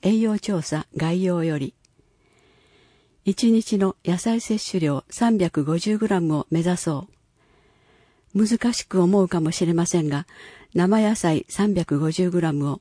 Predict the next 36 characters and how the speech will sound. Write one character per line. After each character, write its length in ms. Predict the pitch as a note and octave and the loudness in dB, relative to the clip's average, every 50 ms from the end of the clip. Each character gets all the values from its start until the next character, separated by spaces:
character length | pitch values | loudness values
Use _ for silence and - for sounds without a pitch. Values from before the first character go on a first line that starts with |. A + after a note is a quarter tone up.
| _ _ - | _ _ -4
野 140 | - E3 E3+ | -4 -2 0
菜 240 | - A#3+ A3+ A3+ G#3+ | 2 2 2 2 4
料 200 | A3+ A3+ G3+ F3 | 4 2 2 2
理 140 | D#3+ D3 | 2 0
に 80 | C#3 D#3 | 0 -2
す 160 | - - E3+ | -4 -4 -4
る 120 | E3 D#3+ D#3 | -4 -4 -4
と、 220 | - D#3 D3+ - - - - - - - - _ _ _ _ - | -6 -6 -6 -6 -10 -16 -20 -20 -20 -20 -20 _ _ _ _ 0
目 120 | E3+ E3+ | 2 2
安 320 | F3+ F#3 G3 - - E3+ | 2 2 2 0 0 0
は 160 | E3 E3+ E3 - - | 0 0 0 -2 -2
五 120 | - E3 | -2 -2
皿 280 | E3 - G3 F#3+ F#3+ F3+ | 0 2 2 2 2 2
分、 260 | E3 C#3+ C3 D3 - _ _ _ _ - - - - _ | 2 0 0 -2 -6 _ _ _ _ -20 -20 -20 -20 _
一 260 | - - - G#3+ G3+ | -12 -8 -4 -4 -4
皿 340 | - - D#3 C#3+ D3 D3 - _ _ _ - | -2 -2 -2 -2 -2 -4 -8 _ _ _ -4
七 260 | F3 F3+ F#3+ A3+ A#3 | -2 0 2 2 2
十 220 | A3+ - A#3 A3+ A3 | 2 2 0 0 0
グ 100 | G3+ G#3+ | 0 0
ラ 120 | G#3 G#3+ G3 | 0 0 0
ム 120 | G3 F#3+ | 0 0
程 180 | - G3+ F#3 D#3 | 0 0 0 0
度 120 | C#3 C3+ | 0 0
で 140 | C3 C3+ C#3+ | -2 -2 -4
す。 260 | - - - - - _ _ _ _ _ - - - - _ _ _ _ _ _ - | -6 -8 -10 -12 -16 _ _ _ _ _ -20 -20 -20 -20 _ _ _ _ _ _ 0
一 240 | F#3+ F#3+ - - A3+ | 0 0 2 2 2
日 220 | A3+ A3+ - E3+ | 2 2 0 -2
三 260 | - - G3+ G3+ G3 | 0 2 2 0 0
回 160 | - F3 E3 D3+ | 0 0 0 0
の 120 | C#3+ D3+ | 0 -2
食 300 | - - D#3+ - - F3 | -2 -2 -2 0 0 0
事 140 | E3+ F3 E3+ | 0 2 2
に 120 | E3 E3 | 2 2
分 100 | D#3 E3 - | 0 0 -2
け 120 | - D3+ | -4 -6
て、 240 | - - F3+ F3+ | -6 -4 -6 -6